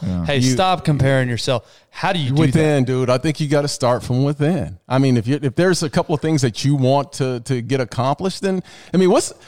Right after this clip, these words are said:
Speaker 3: I, I guess what I would say is, what's the difference from you at the, at jo-, at the job? Like, you wanna get better at certain things, right?
Speaker 2: Mm-hmm.
Speaker 3: What is the difference between doing that and then,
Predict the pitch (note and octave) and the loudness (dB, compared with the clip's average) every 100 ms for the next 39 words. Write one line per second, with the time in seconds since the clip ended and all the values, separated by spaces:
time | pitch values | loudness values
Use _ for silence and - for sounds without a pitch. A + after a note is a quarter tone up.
0 | - _ - E3 F#3+ F3 G#3+ D4 G3+ D#3 | -20 _ -6 -2 -2 0 0 0 0 2
1 | C#3 C3 - D3 B2+ C3 G3 - - B2 | 2 0 0 2 2 2 0 -2 -6 0
2 | C#3+ C#3 B2+ - A#2 A2 A2 C3+ C3 A#2 | -2 0 -4 -2 -2 -2 0 0 2 -2
3 | A2+ B2 G#2+ - B2+ G2 F#2+ G2+ A#2+ - | -2 -4 -6 -10 -8 -8 -6 -2 -2 -2
4 | C3+ B2 C3 A#2 E2+ - G2+ - D3 D3 | -6 -2 0 0 0 -2 -4 -2 0 0
5 | B2 A2+ G#2 G2+ G#2+ F#2 E2 - A2 F#2 | 0 -2 -4 -4 -4 -4 -6 -6 -6 -6
6 | F2 E2+ D#2 F2 G#2 C3 A2+ A2 G#2+ - | -8 -10 -10 -8 -4 -4 -4 -8 -10 -12
7 | - G4+ D4 D3 D#3+ C3 - A#2 B2 B2 | -4 -4 -2 -2 -2 -2 -4 -4 -2 0
8 | A2 G#2+ A#2 G2 G2 A2 G#2 F#2 - A#2 | -2 -2 -2 -2 -2 -2 -2 -6 -6 -2
9 | A#2 A#2 A2 | -2 -2 -4